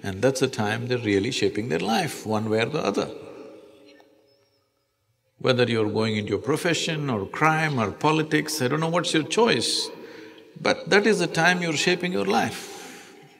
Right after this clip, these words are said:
At such a time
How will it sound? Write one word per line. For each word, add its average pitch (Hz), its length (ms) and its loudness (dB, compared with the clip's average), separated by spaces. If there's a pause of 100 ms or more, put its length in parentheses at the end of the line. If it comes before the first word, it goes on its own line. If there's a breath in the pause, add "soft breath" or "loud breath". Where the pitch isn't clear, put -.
(1080 loud breath)
At - 200 -4
such 220 360 2
a 220 80 6
time 123 840 0